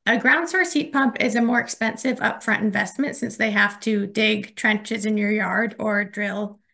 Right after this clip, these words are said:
deep down, but it does function more efficiently over time since it's taking heat from,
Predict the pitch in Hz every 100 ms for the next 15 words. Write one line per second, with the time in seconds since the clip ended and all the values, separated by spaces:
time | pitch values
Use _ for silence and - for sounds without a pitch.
0 | _ _ 240 240 - 208 196 226 247 -
1 | - - _ 294 269 254 - - - -
2 | - 247 - 262 247 - 240 226 220 220
3 | 214 - 214 240 233 220 202 226 202 196
4 | 233 247 226 208 190 - - 226 220 220
5 | 214 185 214 - - 214 202 190